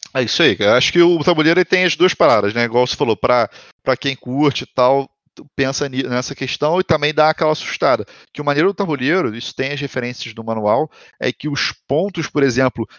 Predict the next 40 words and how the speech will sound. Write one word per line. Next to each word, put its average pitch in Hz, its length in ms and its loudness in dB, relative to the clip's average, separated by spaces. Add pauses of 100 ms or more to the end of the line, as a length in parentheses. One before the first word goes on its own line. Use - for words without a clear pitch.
que - 60 -8
você 123 180 0
pode 127 320 2
fazer 123 380 0
uma 127 180 0
estilingada, 127 1040 0
né, 123 140 -2 (240)
pra 127 120 0
você 120 240 -4
usar 127 280 0
o 143 80 0
centro 143 300 -6
gravitacional 123 840 -2
ali, 113 300 -4 (260)
pra 120 120 -4
você 120 240 0
fazer 113 120 0
uma 117 60 -2
movimentação 123 600 -6
melhor, 127 280 2
são 165 160 0
locais 165 440 0
reais 156 380 2
que - 120 -8
existem. 127 680 -4 (320)
Então, 123 220 -2
o 156 100 -4
Phil 160 460 -4 (160)
fala 165 320 4
isso 156 240 -4
no 147 40 -10
manual, 135 440 2 (180)
tipo, - 180 -4
ah, 131 160 4
esse 135 340 0
que 135 100 -8
eles 123 80 -6
chamam 127 160 -2
de 127 120 -2
Lagrange 120 680 -2